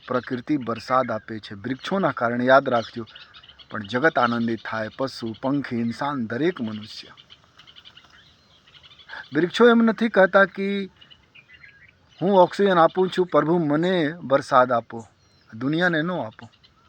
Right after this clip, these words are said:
નહીં, ઓક્સિજન આપે છે. તમે પણ દર માસ થોડા બહુત પૈસા,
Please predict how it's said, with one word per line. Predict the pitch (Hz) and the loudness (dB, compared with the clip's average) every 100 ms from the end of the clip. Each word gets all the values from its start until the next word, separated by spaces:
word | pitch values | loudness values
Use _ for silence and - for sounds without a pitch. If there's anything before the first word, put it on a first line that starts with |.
| _ _ _ _ _ _ _ | _ _ _ _ _ _ _
નહીં, | 113 156 147 104 _ _ - - | -4 -2 -2 -8 _ _ -20 -14
ઓક્સિજન | 107 - 147 170 147 | -14 -8 -6 -4 -4
આપે | 107 - 110 | -6 -12 -20
છે. | - _ _ _ - - - _ | -20 _ _ _ -20 -20 -20 _
તમે | 151 175 208 226 | 0 2 2 2
પણ | 208 202 214 214 - _ _ _ _ _ _ _ _ _ - - - - - - - _ _ - _ _ _ _ _ _ _ _ - | 2 2 2 0 -4 _ _ _ _ _ _ _ _ _ -20 -18 -20 -20 -20 -20 -20 _ _ -20 _ _ _ _ _ _ _ _ -16
દર | 123 156 190 | 4 6 6
માસ | 175 160 175 - - - | 4 4 2 -2 -14 -20
થોડા | - 143 160 160 | -4 2 6 4
બહુત | 139 135 151 175 - - | 2 0 -2 -6 -10 -6
પૈસા, | 127 135 123 123 | -6 -4 -8 -10